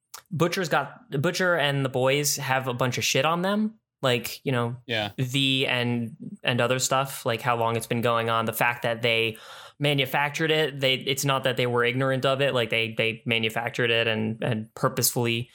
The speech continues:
Speaker 1: So he, he's got some shit on him. Maybe they're trying not to, uh, not to instigate anything that they can't finish quietly. That's my, that's
Speaker 2: That's
Speaker 1: my best guess. <laughs> It's a
Speaker 2: Yeah.
Speaker 1: little thin.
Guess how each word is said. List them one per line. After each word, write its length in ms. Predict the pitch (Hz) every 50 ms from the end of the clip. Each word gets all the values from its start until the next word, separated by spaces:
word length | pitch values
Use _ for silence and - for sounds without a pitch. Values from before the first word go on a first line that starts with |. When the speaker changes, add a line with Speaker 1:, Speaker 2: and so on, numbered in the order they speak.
| - -
Speaker 1:
So 140 | - - 202 190
he, 140 | 165 208
he's 300 | 185 185 - 175 220 233
got 180 | 233 285 - -
some 120 | - 143
shit 240 | 131 - - 165 151
on 180 | 131 117 110 110
him. 300 | 110 110 110 113 120 131
Maybe 260 | 143 147 147 151 147
they're 480 | 131 139 131 127 123 123 123 120 - - _ _ _ _ _ _ _ _ _ _ _
trying 520 | - - 165 147 139 135 131 131 127 123 123
not 320 | 123 120 117 - - -
to, 360 | - 131 120 113 113 113 113
uh, 380 | 113 110 110 110 110 113 120 120 - - -
not 280 | - 143 139 135 - -
to 460 | - 127 120 117 113 110 110 107 113 - _ -
instigate 500 | 139 120 120 - - 117 120 117 113 117
anything 360 | 113 113 113 110 120 117 110
that 100 | 110 110
they 80 | 117
can't 240 | 110 - 123 110 107
finish 280 | - - 117 110 110 -
quietly. 680 | - - - 104 104 104 101 - - - - 135 - _ _ _ _ _ _ _ _ _ _ _ _ _ _ _ _ _ _ _ _ _ _ _ _
That's 120 | - 165 165
my, 80 | 233 220
that's 200 | 220 - 170 190
Speaker 2:
That's 100 | 226 226 175
Speaker 1:
my 40 |
best 280 | 135 - 175 147 - -
guess. 340 | 147 127 123 - - - - -
<laughs> 40 |
It's 120 | - 226 196
a 40 | 202 156 156
Speaker 2:
Yeah. 180 | 151 143 127 -
Speaker 1:
little 160 | 185 185 170
thin. 360 | - 151 123 113 110 123 127